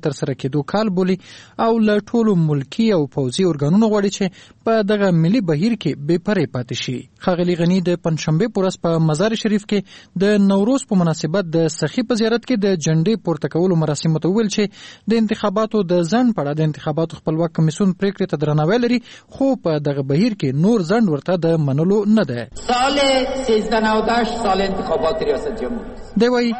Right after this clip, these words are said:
Speaker 1: دیارلس سوه اته نوي لمریز کال د ولسمشریزو انتخاباتو کال دی.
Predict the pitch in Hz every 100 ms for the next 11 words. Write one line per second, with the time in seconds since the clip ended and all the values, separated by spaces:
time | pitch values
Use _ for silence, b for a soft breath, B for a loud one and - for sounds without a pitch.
0 | 190 208 254 240 - 220 202 175 175 233
1 | 254 220 226 - 220 202 185 170 160 175
2 | 165 247 202 139 - 233 175 214 - -
3 | 120 127